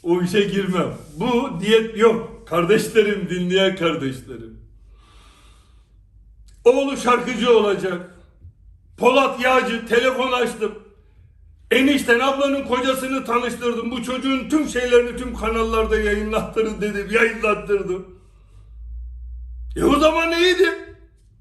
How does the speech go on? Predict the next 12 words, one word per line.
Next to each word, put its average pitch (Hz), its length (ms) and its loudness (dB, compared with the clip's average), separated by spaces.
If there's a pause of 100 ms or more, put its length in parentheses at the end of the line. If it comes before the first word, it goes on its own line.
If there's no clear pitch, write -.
Her - 260 2
şeyi 302 200 -4
yaparken 311 540 0
iyiydi. 359 380 0 (1400)
Ne - 100 2
oldu 403 480 2
kardeşim? 240 760 0
Ne 233 60 0
oldu 349 460 4
ya? 196 160 -6 (1500)
Onu 269 280 0
da 494 60 2